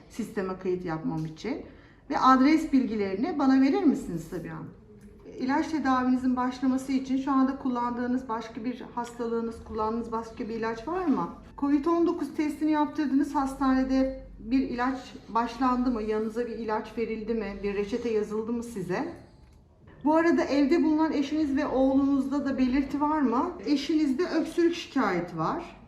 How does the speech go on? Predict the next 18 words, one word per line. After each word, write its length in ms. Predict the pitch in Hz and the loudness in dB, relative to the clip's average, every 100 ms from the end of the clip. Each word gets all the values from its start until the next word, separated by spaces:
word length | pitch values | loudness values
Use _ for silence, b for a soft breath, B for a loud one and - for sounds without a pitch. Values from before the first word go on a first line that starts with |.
| - B B | -20 B B
Eşinize 600 | 277 285 311 294 269 285 | 0 2 2 2 2 0
de, 100 | 233 269 - - | 0 -2 -4 -8
e, 760 | 220 226 220 220 214 - 226 220 | -8 -6 -4 -4 -6 -8 -10 -2
buradaki 560 | 302 262 269 269 269 | -2 0 -2 0 2
hekim 280 | 262 262 285 | 2 2 2
arkadaşlardan, 920 | 247 214 226 190 196 - 180 175 196 | 2 0 -2 -4 -4 -4 -4 -4 -4
e, 420 | 277 - 208 208 208 | -6 -8 -10 -10 -8
bir 140 | 220 | -4
ekiple 500 | 254 - 262 226 185 | -4 -4 -8 -2 0
beraber 560 | 180 175 175 175 175 175 | 0 0 -2 -2 -2 -2
gelinecek, 800 | 180 214 208 202 175 202 240 | -4 -6 -6 -6 -6 -6 -6
hekim, 280 | 220 - 208 | -8 -8 -10
e, 840 | 202 151 - 185 180 175 139 117 214 | -10 -10 -12 -12 -10 -8 -10 -10 -8
muayenesini 640 | 214 196 202 202 - 220 | -6 -4 -6 -8 -6 -2
yapacak, 520 | 269 294 285 285 285 | -2 -2 -2 -2 -2
gerekiyorsa 640 | 226 240 262 - 302 262 - | -2 0 0 0 -2 -2 -2
testini 440 | 185 175 202 220 | -4 -4 -4 -2
yapacak, 480 | 311 - 269 311 | -2 -2 -2 -2